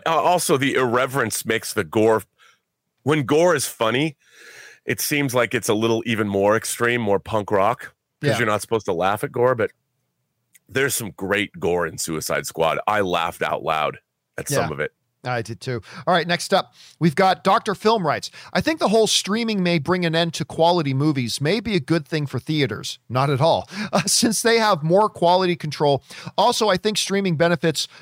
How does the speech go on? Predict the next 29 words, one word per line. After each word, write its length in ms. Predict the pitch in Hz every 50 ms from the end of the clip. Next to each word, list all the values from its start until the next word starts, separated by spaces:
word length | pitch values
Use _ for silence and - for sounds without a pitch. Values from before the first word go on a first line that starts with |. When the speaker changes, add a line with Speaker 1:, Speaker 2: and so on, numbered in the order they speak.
| - _
Speaker 2:
more 260 | 147 156 165 175 170
with 160 | 165 156 147 139
shows 480 | - - - 175 170 175 175 170 156
than 160 | 135 151 147
with 140 | 143 135 131
movies, 320 | 139 147 151 143 139 131 -
so 120 | - 151
maybe 280 | 143 156 185 196 214 202
it's 100 | 170 -
for 160 | - - 160
the 80 | 143
best. 380 | 135 - 147 143 139 - - -
What 120 | 143 131
do 120 | - - 131
you 80 | 123
think? 280 | 113 - 143 131 113 - - - - - - -
Well, 100 | 220 214
see, 160 | - 269 247
here's 240 | 180 269 311 330 -
the 80 | 262
problem, 460 | - - 233 220 208 190 135 107 - - _ _ _ _ _ _ _
and 140 | 196 214
we 100 | 262 349
talked 280 | 339 - 277 269 269 269
about 200 | 196 214 220 -
this 200 | - 196 - -
the 80 | 190 180
other 160 | 170 143 139
day. 260 | 120 135 123 107 92